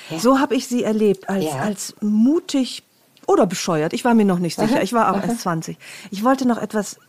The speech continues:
Speaker 2: sagen, was mir eben durch den Kopf ging, als Sie sagten, dass Siegfried, Ihr zweiter Mann,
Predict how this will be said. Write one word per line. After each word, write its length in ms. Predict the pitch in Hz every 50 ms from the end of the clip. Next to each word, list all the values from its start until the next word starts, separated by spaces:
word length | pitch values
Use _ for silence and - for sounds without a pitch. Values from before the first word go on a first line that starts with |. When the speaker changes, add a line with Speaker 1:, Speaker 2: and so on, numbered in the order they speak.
| _ _ _ _ _
Speaker 2:
sagen, 300 | - - 214 196 190 190
was 140 | 185 175 -
mir 80 | 196 -
eben 140 | - 185 190
durch 120 | 185 175
den 160 | - 190 180 180
Kopf 280 | - - 185 - -
ging, 180 | - 185 175 180
als 160 | - 170 -
Sie 100 | - 185
sagten, 520 | 170 180 180 185 196 - - - 190 185 - - - - - - - - - - - _ _ _ _ _ _ _ _ _ _ _ _ - - -
dass 320 | 180 180 175 - - -
Siegfried, 600 | - 202 226 233 - - - - 262 262 262 -
Ihr 300 | - 220 202 196 190 190
zweiter 400 | - - - 196 190 196 - 185
Mann, 420 | 175 170 165 160 170 202 226 247